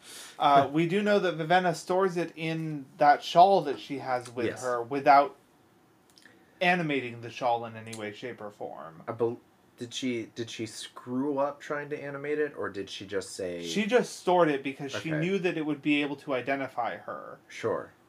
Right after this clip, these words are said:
Speaker 1: And she wasn't trying to animate the shawl, she just put her, her thing in the shawl.
Speaker 2: Sure. So you could take the investiture from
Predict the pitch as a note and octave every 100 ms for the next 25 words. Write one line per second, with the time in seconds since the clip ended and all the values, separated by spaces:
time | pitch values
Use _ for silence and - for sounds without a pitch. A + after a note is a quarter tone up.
0 | _ _ - D#3+ D3+ C#3 C3 A#2+ - -
1 | - F3 F#3+ F#3 D#3 G3+ G3 F3 D#3 C#3+
2 | C#3 C3+ C3+ A#2+ C#3 A#2 A#2 - C#3+ D3
3 | C#3 - _ _ _ _ _ _ - F3+
4 | - B2+ C3 B2 A#2+ A2 - _ - -
5 | C3 - C3+ G#2+ C#3+ C3 A#2+ A#2 D#2 A#1+
6 | - - A#2+ D#2+ - - B2+ B2+ C#3+ B2+
7 | A2+ - B2+ A2 - - - _ _ _
8 | _ _ _ - G2 F#2 F#2 F#2 - -
9 | F#2 - D#2